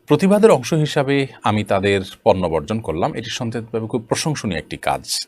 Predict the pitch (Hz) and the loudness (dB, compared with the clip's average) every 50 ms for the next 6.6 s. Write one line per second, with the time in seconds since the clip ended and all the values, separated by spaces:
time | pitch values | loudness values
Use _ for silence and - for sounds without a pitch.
0 | - 113 107 90 87 - 101 95 90 87 - 92 85 82 87 85 - 104 113 113 | -6 -6 -4 -4 -4 -4 -4 -4 -4 -4 -4 -4 -4 -4 -6 -4 -2 -2 -2 -2
1 | 110 - 95 87 82 - 82 82 92 107 123 123 117 - 110 127 143 - - - | -2 -2 -2 -2 -2 -4 -2 2 2 2 2 2 0 2 2 2 0 0 -10 -20
2 | - - _ _ _ - 131 120 - - 139 117 104 139 156 190 196 - 139 104 | -20 -20 _ _ _ -4 -4 -2 0 0 0 0 0 -2 -4 -4 -4 -4 -4 -4
3 | 98 92 - 92 80 82 78 78 80 78 76 78 - _ - - 101 90 80 90 | -4 -4 -4 -6 -6 -6 -6 -4 -2 -2 -2 -2 -6 _ -14 -10 -10 -8 -6 -6
4 | 95 92 107 101 87 80 - 113 113 90 76 73 73 76 78 85 - 113 135 180 | -6 -4 -4 -6 -6 -4 -4 -2 -2 -2 -2 -4 -6 -10 -10 -4 -2 -2 -2 -2
5 | - - - - - - - - - - - - - - - 127 156 143 123 139 | -4 -10 -20 -20 -18 -16 -16 -16 -16 -16 -18 -10 2 6 6 8 8 6 2 -2
6 | 156 - - - 101 92 90 87 87 87 85 85 | -4 -8 -6 -4 -2 0 0 0 0 0 -2 -4